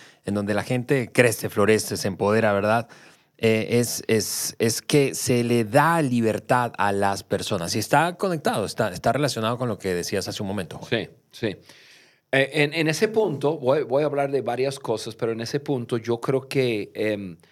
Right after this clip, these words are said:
Speaker 2: eso se hace, uno da libertad al eliminar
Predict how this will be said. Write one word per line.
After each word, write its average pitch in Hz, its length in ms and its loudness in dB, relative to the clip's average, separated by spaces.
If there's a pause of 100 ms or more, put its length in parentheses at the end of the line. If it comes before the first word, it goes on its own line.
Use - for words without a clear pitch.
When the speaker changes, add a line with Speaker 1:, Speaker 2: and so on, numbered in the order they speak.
(420)
Speaker 2:
eso 151 220 2
se 226 180 4
hace, 113 480 -4 (300)
uno 127 540 -2
da 107 300 0
libertad 127 680 0 (500)
al 127 460 4 (840)
eliminar 143 1040 -2